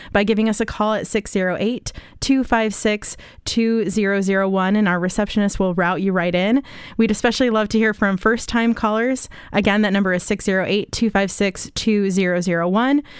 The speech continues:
You can also reach out via the A Public Affair page on Facebook or on Twitter at W O R T Talk. So, Robin Zebrowski, let's wade into the wide world of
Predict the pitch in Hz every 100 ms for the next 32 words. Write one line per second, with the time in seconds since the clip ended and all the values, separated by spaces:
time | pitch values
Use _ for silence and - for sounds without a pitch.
0 | - - 226 220 254 320 254 262 254 247
1 | 311 190 208 208 196 202 - 190 - 180
2 | 170 156 - 226 240 240 247 233 - 175
3 | 175 - 226 - 311 320 - - - -
4 | 226 208 208 226 - 202 196 - 170 170
5 | 180 175 185 180 175 170 170 170 - 170
6 | 170 - 160 165 - - - - - -
7 | - - - 233 247 339 359 302 247 240
8 | 254 247 233 302 - - 208 214 214 214
9 | 196 196 196 190 185 175 175 190 190 175
10 | 185 180 175 - 180 175